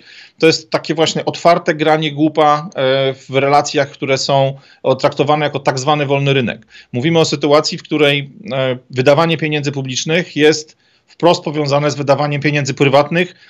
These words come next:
na sposoby wydawania pieniędzy publicznych. Znowu,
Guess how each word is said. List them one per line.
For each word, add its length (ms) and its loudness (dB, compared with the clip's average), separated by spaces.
na 120 0
sposoby 420 0
wydawania 400 2
pieniędzy 320 -6
publicznych. 500 -4
Znowu, 340 0